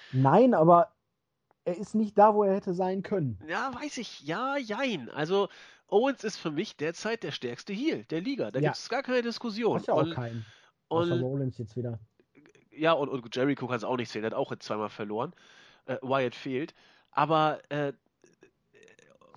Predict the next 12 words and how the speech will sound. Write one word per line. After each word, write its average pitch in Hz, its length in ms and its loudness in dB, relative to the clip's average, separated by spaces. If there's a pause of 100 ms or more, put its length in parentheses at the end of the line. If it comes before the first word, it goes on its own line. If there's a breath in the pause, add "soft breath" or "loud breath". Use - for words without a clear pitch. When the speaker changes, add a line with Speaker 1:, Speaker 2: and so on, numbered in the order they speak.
Speaker 2:
Owens 247 460 2
ist - 400 -4 (140)
jenseits 226 720 -4 (380)
seiner 156 380 -2
wrestlerischen 170 540 -4
Fähigkeiten 180 760 -6
einfach 185 540 -4 (340)
unglaublich 170 640 -4 (120)
cool 185 360 -4
und 175 420 -4
am 143 320 -6
Mic 151 380 -2